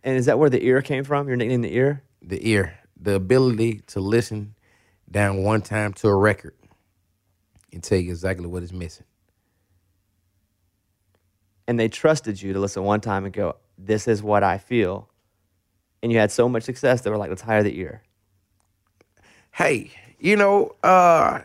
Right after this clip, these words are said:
Speaker 2: they kinda just put their name on there after doing it so much and being known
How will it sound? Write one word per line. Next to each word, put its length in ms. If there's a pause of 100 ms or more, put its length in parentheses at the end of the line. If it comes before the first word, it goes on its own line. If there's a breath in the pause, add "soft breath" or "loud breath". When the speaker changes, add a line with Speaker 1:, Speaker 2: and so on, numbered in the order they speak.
(320)
Speaker 2:
they 120
kinda 360
just 260
put 180
their 100
name 420
on 240
there 220 (480)
after 320
doing 300
it 80
so 220
much 420 (600)
and 120
being 300
known 580